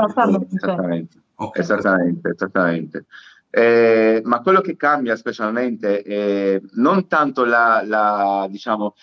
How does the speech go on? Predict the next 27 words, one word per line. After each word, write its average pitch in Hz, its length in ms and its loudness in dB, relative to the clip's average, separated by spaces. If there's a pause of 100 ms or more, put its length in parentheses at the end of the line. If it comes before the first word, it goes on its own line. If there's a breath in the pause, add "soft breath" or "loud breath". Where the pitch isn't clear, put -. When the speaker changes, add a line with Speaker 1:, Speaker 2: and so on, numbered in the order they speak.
(220 soft breath)
Speaker 2:
perché 135 280 0
ogni 180 200 2
orisha, 143 500 0
ho 117 40 -4
dimenticato 110 540 -6
di 104 80 -4
dirlo 104 220 -2
prima, 110 300 -2
è 104 40 -2
associato 139 500 -2
a - 20 0
un 123 80 2
elemento 120 420 0
della 104 180 2
natura. 85 480 -2
Speaker 1:
Sì. - 100 -8 (260 soft breath)
Speaker 2:
Adesso 156 480 0 (160)
quello 196 240 2
che 170 140 -4
cambia 143 340 0
non 147 260 0
è 190 60 2
l'associazione 120 840 -2
con 104 140 -2
l'elemento 101 420 2
della 92 180 0
natura, 85 480 -2